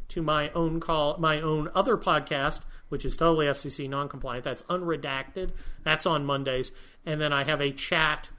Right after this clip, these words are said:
for, uh, at eight Eastern, five Pacific, at least while this virus thing's happening, with my pals, Palace Show, Larry O'Connor, Chris Stegall.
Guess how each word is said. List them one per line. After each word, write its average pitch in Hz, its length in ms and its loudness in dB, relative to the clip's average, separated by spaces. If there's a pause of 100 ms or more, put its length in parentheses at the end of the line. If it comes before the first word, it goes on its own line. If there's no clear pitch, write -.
(440)
for, 139 340 -2
uh, 143 260 2
at 143 240 -4
eight 170 320 2 (240)
Eastern, 180 600 0
five 165 420 0
Pacific, 165 560 -2
at 139 100 -6
least 160 240 -4
while 151 140 0
this 131 140 -4
virus 143 440 0
thing's 143 220 -6
happening, 131 420 -6 (400)
with 156 160 0
my 135 200 0
pals, 143 640 2
Palace 139 360 -2
Show, 156 200 -2
Larry 135 280 0
O'Connor, 151 400 -2
Chris - 300 -4
Stegall. 151 560 2